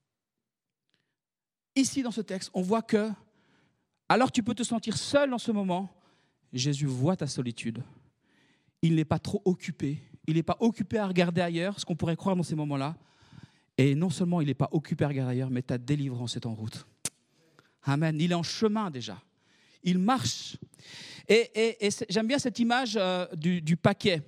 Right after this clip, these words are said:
qui est envoyé, hein, par la poste. J'aime bien cette image. C'est que quand tu commences, quand tu, tu rentres dans l'épreuve, que tu pries, tu appelles Dieu à ton secours,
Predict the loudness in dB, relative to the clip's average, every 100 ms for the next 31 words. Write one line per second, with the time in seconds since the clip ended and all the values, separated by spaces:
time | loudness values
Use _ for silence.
0 | -2 0 2 2 2 -2 -2 -2 -2 -6
1 | -8 -16 -20 _ _ _ _ 0 2 2
2 | -2 0 0 0 -4 -8 -12 _ -20 -10
3 | -2 0 2 2 0 2 2 2 0 -4
4 | -6 -4 -2 -4 -6 0 2 4 2 2
5 | 2 0 0 -2 -2 -2 -4 -6 -12 _
6 | -8 -2 0 2 0 0 -4 _ -20 _
7 | -6 -4 0 0 2 0 2 0 0 -4
8 | -2 -2 0 -2 -2 -4